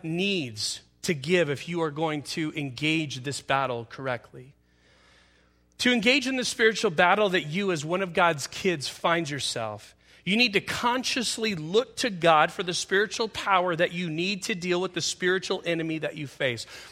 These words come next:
Here's what we're gonna see today. Remember, these big overarching themes of Ephesians has primarily been about the idea of identity in Christ.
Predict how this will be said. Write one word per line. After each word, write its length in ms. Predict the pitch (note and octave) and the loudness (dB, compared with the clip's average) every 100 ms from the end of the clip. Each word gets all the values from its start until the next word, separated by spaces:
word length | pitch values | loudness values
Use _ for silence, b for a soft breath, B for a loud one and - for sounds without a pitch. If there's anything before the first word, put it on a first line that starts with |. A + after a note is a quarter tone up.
| B - | B 0
Here's 200 | D#4+ F4 | 2 2
what 140 | F4 | 0
we're 80 | D4 | 0
gonna 200 | A#3 F3+ | 0 0
see 320 | - A3+ A3+ | -2 -4 -4
today. 420 | - F3+ B2+ A2+ B B - | -2 2 2 0 B B 2
Remember, 380 | G#3+ B3 D#4 D4+ | 4 6 4 0
these 220 | A#3 D3+ | -2 -4
big 500 | C#3+ - D4+ C#4 G3+ | -8 -2 4 4 4
overarching 920 | - A#3 B3 A#3+ G#3+ G#3+ G3+ A3+ F#3+ | 4 4 4 2 4 2 2 -4 -4
themes 460 | - G#3+ G#3+ F#3+ | -4 -4 -2 -2
of 140 | F#3+ D#3+ | -2 -2
Ephesians 640 | D3 - G#3 G3+ G3 D3+ | -4 -4 -4 0 -2 -2
has 120 | D3 | -6
primarily 560 | C3+ - F#3+ F3 G3+ G#3+ | -8 0 2 2 0 0
been 160 | F3+ F#3+ | -2 2
about 220 | E3+ E3 | 0 2
the 100 | F3 | 0
idea 220 | D#3 E3+ | 0 0
of 100 | D#3 | 0
identity 760 | C3 A#2 D3+ F3 F#3 F3 D#3 - | -2 -4 -2 0 0 -4 -8 -6
in 280 | D#3+ E3 D3+ | -4 -2 -4
Christ. 500 | - F3+ E3 C3+ | -4 0 2 0